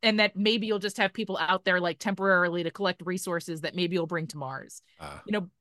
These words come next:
Speaker 1: but, like, then you have the gas giants, which you can't live on, and then you can't have solar power the farther out you go, um, or you can, but not enough to, like,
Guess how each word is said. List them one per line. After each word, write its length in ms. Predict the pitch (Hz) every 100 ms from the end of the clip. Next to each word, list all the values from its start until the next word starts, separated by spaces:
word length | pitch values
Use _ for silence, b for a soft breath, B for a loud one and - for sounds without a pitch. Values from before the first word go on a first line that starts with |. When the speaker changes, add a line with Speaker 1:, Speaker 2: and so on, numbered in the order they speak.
| -
Speaker 1:
but, 140 | 240
like, 160 | 269 233
then 160 | 349
you 120 | 339 320
have 140 | 254
the 60 | 214
gas 280 | 226 233
giants, 480 | - 185 185 185 185
which 140 | 202 -
you 60 |
can't 260 | - 156 147
live 160 | 156
on, 440 | 147 147 147 147 147
and 440 | 165 151 143 147 156
then 220 | 180 190
you 100 | 185
can't 280 | - 214 165
have 100 | 190
solar 300 | - 160 160
power 420 | - 165 160 156
the 80 | 151
farther 380 | - 165 156 151
out 160 | 143 151
you 80 |
go, 500 | 143 143 139 131 131 - _ _ _
um, 320 | 165 151 139 135
or 140 | 226
you 140 | 226 220
can, 300 | 254 202 160
but 120 | 156
not 160 | 175
enough 240 | 175 147 -
to, 100 | 147
like, 200 | 135